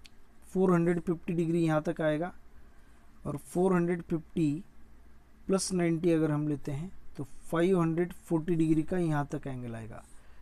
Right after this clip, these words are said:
तो फ़ाइव हंड्रेड जो angle है वो फ़ाइव हंड्रेड फिफ्टी, अ, sorry, four hundred fifty और फ़ाइव हंड्रेड फ़ोर्टी इन दोनों के बीच में यहाँ पे आएगा।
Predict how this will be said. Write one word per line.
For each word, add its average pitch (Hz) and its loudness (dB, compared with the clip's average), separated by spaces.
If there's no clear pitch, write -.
तो 147 -6
फ़ाइव 175 4
हंड्रेड 180 2
जो 180 2
angle 170 2
है 156 0
वो 175 -2
फ़ाइव 170 2
हंड्रेड 165 0
फिफ्टी, 165 -4
अ, 147 -6
sorry, 143 -2
four 180 2
hundred 175 2
fifty 170 0
और 175 0
फ़ाइव 170 2
हंड्रेड 165 0
फ़ोर्टी 170 -2
इन 175 0
दोनों 170 0
के 175 2
बीच 160 0
में 180 -2
यहाँ 160 0
पे 156 -4
आएगा। 143 -4